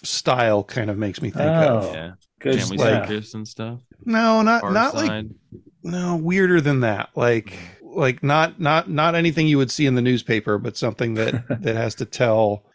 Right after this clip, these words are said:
Speaker 1: tell a story in a different way than, than a newspaper. I don't know. It's kinda hard to
Speaker 3: You'll have to pop
Speaker 1: hard to
Speaker 3: some of those out
Speaker 1: elucidate.
Speaker 3: if I ever
Speaker 2: Yeah,
Speaker 3: go to
Speaker 2: like
Speaker 3: your house. I've never been there, but if
Speaker 1: Yeah.
Speaker 3: I ever do go to your house, I'd have to check
Speaker 1: Yeah.
Speaker 3: that out.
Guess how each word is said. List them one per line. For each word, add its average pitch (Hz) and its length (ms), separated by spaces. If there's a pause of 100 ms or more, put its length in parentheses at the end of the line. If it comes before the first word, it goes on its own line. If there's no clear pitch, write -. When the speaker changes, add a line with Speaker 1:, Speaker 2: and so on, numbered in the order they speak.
Speaker 1:
tell 170 200
a 139 60
story 143 360
in 123 80
a 113 60
different 117 340
way 104 300
than, 98 440 (300)
than 104 140
a 98 60
newspaper. 98 480
I - 40
don't 117 160
know. 98 100
It's - 180
kinda 123 280
hard 110 220
to 110 120
Speaker 3:
You'll 151 120
have 170 140
to 147 400 (200)
pop 156 120
Speaker 1:
hard 143 80
to 123 60
Speaker 3:
some 123 100
of 110 120
those 117 160
out 143 120
Speaker 1:
elucidate. 135 140
Speaker 3:
if - 60
I 123 120
ever 120 220
Speaker 2:
Yeah, 135 80
Speaker 3:
go 117 60
to 113 60
Speaker 2:
like 113 80
Speaker 3:
your 107 160
house. 101 280
I've 107 80
never 110 120
been 104 180
there, 87 160
but 127 80
if 120 60
Speaker 1:
Yeah. 104 80
Speaker 3:
I 95 80
ever 95 140
do 98 140
go 95 80
to 92 80
your 87 100
house, 85 300
I'd 90 80
have 90 200
to - 120
check 95 240
Speaker 1:
Yeah. 139 100
Speaker 3:
that 95 80
out. 87 200